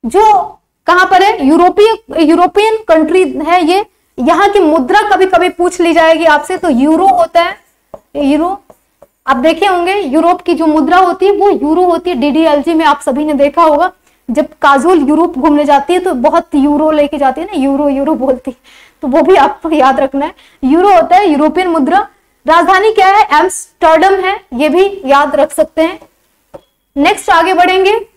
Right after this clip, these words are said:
ट्वेंटी सेवन, ट्वेंटी एट पे। हाल ही में किस राज्य में तेरह नए जिलों का निर्माण प्रस्तावित कर राज्य के मानचित्र में परिवर्तन किया गया?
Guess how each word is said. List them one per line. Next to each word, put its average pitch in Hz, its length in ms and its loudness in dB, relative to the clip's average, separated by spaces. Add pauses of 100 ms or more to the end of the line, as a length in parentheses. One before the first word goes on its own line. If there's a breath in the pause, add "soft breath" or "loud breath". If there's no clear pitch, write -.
(260)
ट्वेंटी 320 320 2
सेवन, 359 340 0
ट्वेंटी 320 320 -2
एट 339 340 -2
पे। 381 60 2 (1300)
हाल 392 240 2
ही 427 160 4
में 427 100 0
किस 440 360 0
राज्य 349 320 2
में 381 200 -2
तेरह 359 300 2
नए 339 240 0
जिलों 320 300 0
का 349 140 0
निर्माण 302 380 0
प्रस्तावित 311 540 -2
कर 302 120 0
राज्य 294 340 0
के 359 160 -2
मानचित्र 285 600 0
में 320 180 -2
परिवर्तन 269 520 0
किया 277 180 0
गया? 294 280 -2